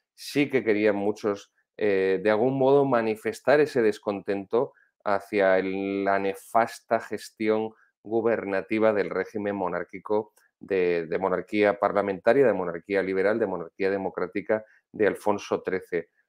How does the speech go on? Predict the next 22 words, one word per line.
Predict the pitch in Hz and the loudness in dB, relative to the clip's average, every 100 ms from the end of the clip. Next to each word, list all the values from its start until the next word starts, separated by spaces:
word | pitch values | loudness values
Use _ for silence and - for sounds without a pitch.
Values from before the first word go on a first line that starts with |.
| _ | _
Luego, | 107 104 107 | 2 6 4
de | 104 | 4
ningún | 110 107 135 135 | 2 2 2 4
modo, | 120 131 147 | 4 4 2
esas | 107 104 117 113 | -2 -4 -4 -2
elecciones | 110 - - 101 95 95 | -2 -2 -2 0 0 -4
del | 90 | -2
catorce | 95 95 110 110 | -2 0 -2 0
de | 113 | 0
abril | 107 101 98 | 2 0 -2
de | 95 | -2
mil | 107 | 0
novecientos | 107 107 104 - | 0 -2 -6 -4
treinta | 95 90 | -6 -4
y | 92 | -2
uno, | 104 117 - _ _ _ _ | 0 -2 -4 _ _ _ _
eh, | 107 101 95 92 98 | 0 2 2 2 -2
significaban | - 113 107 107 - 113 120 131 131 _ _ _ | -2 0 0 -2 4 6 6 4 0 _ _ _
que | - 104 98 92 90 90 87 87 82 | 0 2 4 2 0 0 0 0 0
el | 98 98 | -2 -2
pueblo | - 113 117 117 | 4 6 6 4
español | - 104 98 107 113 113 | 2 -2 2 4 4 2